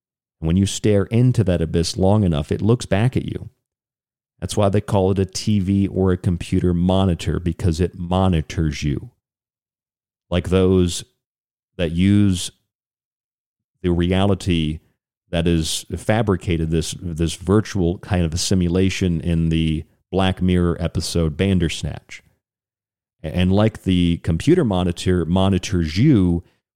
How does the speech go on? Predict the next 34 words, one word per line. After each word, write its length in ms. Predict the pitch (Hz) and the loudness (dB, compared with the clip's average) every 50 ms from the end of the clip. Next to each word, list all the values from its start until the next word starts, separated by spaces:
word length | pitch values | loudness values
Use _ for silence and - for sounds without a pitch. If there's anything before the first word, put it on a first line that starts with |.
| _ 85 | _ _
Windows, 760 | 98 135 185 202 175 113 87 71 67 73 76 85 104 117 - | 0 2 2 2 2 2 0 0 -2 -2 -2 -2 -2 0 0
the 120 | 92 92 | 0 0
operating 520 | 104 135 170 - 120 107 95 92 90 87 | 2 0 0 0 2 2 2 2 0 0
system, 380 | 82 - - 92 87 - - 98 | -2 -2 -2 -2 -2 0 0 -2
is 120 | 92 - | 0 0
a 60 | 92 90 | 0 -2
gateway, 600 | 82 82 85 110 135 151 - 113 98 90 87 85 | -4 -2 0 0 0 0 -2 -2 -2 0 2 2
a 80 | 82 | 2
window 460 | 85 82 92 113 127 131 123 117 104 | 0 2 2 2 2 2 2 2 0
into 320 | - 101 104 101 92 - 98 | 0 0 -2 -2 0 0 0
your 160 | 90 90 85 | 0 0 -2
home. 440 | 82 - - 170 175 131 85 71 69 | -2 0 2 2 4 4 2 0 -2
And 140 | 82 87 90 | -2 0 0
when 120 | 90 90 | 2 2
you 160 | 90 104 123 120 | 4 2 2 2
stare 540 | - - - - 127 120 113 110 104 101 - _ | 0 -4 -4 -2 0 0 2 2 0 0 -4 _
into 520 | - 120 127 131 131 131 - - 127 113 104 | 0 2 2 2 2 0 0 2 2 2 2
that 380 | 87 82 104 127 156 160 - - | 2 2 0 0 0 -2 -4 -4
window 760 | 120 113 147 165 170 147 104 87 73 69 69 69 76 95 - - _ _ _ _ _ _ _ _ _ _ _ | 0 2 2 4 4 4 2 2 0 0 -2 -2 -4 -4 -6 -10 _ _ _ _ _ _ _ _ _ _ _
through 220 | - - 127 156 175 | -2 2 4 4 4
your 220 | 156 139 143 143 | 4 4 2 2
screen 800 | 131 - - - - 139 143 139 120 101 87 80 78 76 78 76 - _ _ | 2 0 -4 -4 -2 0 2 4 4 4 2 2 0 0 -2 -4 -8 _ _
and 160 | - 90 95 | -2 0 0
it 180 | 120 139 - - | 0 0 -2 -6
peers 320 | - - 123 131 131 117 | -2 0 2 2 2 0
back 300 | - - 120 123 127 - | -2 -4 -2 -2 0 -2
at 100 | 117 107 | -2 -2
you, 320 | 98 101 104 110 110 101 90 | 0 2 2 4 4 2 2
the 160 | 87 95 95 | 2 0 0
abyss 720 | 87 80 87 87 120 139 117 85 82 - - - - - _ _ _ _ _ _ _ _ _ _ _ _ _ _ _ _ _ | 0 -2 -2 0 0 2 2 0 0 -4 -8 -10 -10 -12 _ _ _ _ _ _ _ _ _ _ _ _ _ _ _ _ _
is 160 | 92 78 80 | -8 -4 0
looking 340 | 95 117 120 - 127 120 113 | 0 0 2 2 2 2 2
into 260 | 110 104 101 - 107 | 2 2 2 0 0
your 200 | 101 101 95 | 2 2 0